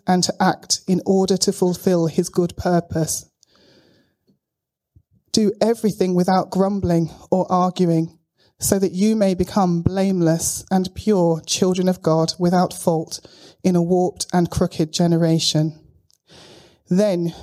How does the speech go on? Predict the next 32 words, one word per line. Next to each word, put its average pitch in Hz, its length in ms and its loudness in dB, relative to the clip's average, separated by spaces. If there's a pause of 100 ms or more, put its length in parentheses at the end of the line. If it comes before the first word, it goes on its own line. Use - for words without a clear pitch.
(400)
you 202 160 0
will 180 120 2
shine 170 580 2 (260)
among 185 360 2
them 156 180 2
like 165 240 0
stars 170 500 0
in 175 140 -2
the 165 80 0
sky, 156 460 0 (880)
as 185 160 2
you 190 80 2
hold 185 320 0
firmly 185 560 0
to 170 120 -4
the 165 100 2
word 165 260 2
of 175 100 -4
life. 160 560 0 (560)
And 185 200 2
then 175 420 0 (480)
I 220 140 2
will 208 140 2
be 196 100 0
able 180 180 2
to 175 140 -4
boast 170 680 -2 (320)
on 180 100 2
the 170 80 0
day 185 220 2
of 180 120 -2
Christ - 800 -4